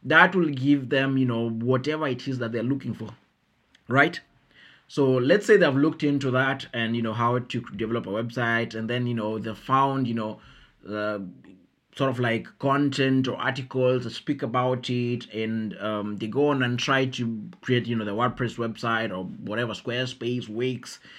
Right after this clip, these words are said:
um, GoDaddy. But then they realize that, um, since they're not that technical enough, they might need, uh, or let's say they chose to go to,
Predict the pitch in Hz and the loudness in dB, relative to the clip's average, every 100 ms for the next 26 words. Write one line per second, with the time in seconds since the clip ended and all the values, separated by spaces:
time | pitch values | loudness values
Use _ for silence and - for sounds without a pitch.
0 | - _ _ 120 123 120 120 117 117 117 | -20 _ _ -4 0 0 0 -2 -2 -2
1 | 110 110 104 95 95 _ _ _ _ _ | -2 -4 -6 -8 -14 _ _ _ _ _
2 | _ _ _ 127 135 135 143 139 139 139 | _ _ _ 0 2 6 6 6 4 2
3 | - _ _ _ _ _ _ _ - 175 | -2 _ _ _ _ _ _ _ 0 4
4 | 311 349 185 180 220 175 143 127 123 131 | 4 4 4 4 4 4 4 2 0 -2
5 | 120 - - 131 127 123 120 120 120 _ | -2 -4 -4 0 0 0 -2 -4 -6 _
6 | _ _ _ _ _ _ _ _ - 202 | _ _ _ _ _ _ _ _ -4 -4
7 | 247 220 180 156 151 - 151 160 147 147 | -2 0 0 0 -2 0 -2 -2 -4 -2
8 | 120 117 123 156 - - _ _ _ _ | -2 -2 0 -2 -6 -20 _ _ _ _
9 | _ _ _ 123 180 175 190 196 214 214 | _ _ _ -6 2 4 4 2 0 0
10 | 180 170 175 175 135 95 - 123 123 120 | 0 2 4 4 2 -4 -4 0 2 2
11 | 120 120 - - _ _ - 156 208 202 | 0 -2 -12 -20 _ _ 0 4 4 6
12 | 185 170 143 160 160 - 127 139 143 131 | 6 6 4 2 0 -2 -2 2 2 2
13 | 131 127 120 | 0 0 0